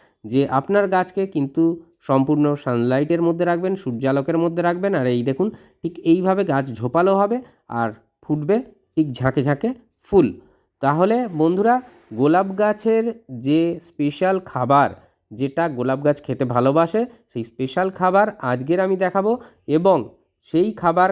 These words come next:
কতদিনের ব্যবধানে প্রদান করবেন, কী কীভাবে দেবেন সেটাই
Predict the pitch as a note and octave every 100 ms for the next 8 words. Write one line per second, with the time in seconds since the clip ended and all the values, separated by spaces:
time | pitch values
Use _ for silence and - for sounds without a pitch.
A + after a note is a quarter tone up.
0 | F#3 C3 C#3 D3 D3 A#2 A#2 C3 E3 F3
1 | F3 F3+ F#3 F#3+ G3+ G3+ A#3+ C4 - _
2 | - F#3 F#3+ A3 G3+ G3 G#3 G3+ F3 F3+
3 | G#3+ A#3+ _ _ - C3+ E3